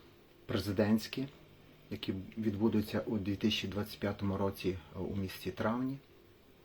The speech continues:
На жаль, як і попередній прем'єр-міністр Польщі Матеуш Моравецький,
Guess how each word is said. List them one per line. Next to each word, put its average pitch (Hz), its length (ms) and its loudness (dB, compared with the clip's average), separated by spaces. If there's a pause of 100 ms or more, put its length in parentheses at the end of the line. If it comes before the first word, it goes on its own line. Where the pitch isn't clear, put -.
(960)
На 113 160 2
жаль, 123 260 6
як 104 320 4
і 101 140 2
попередній 110 640 2 (520)
прем'єр-міністр 113 880 8 (220)
Польщі 104 560 0
Матеуш 101 560 0
Моравецький, 98 640 -2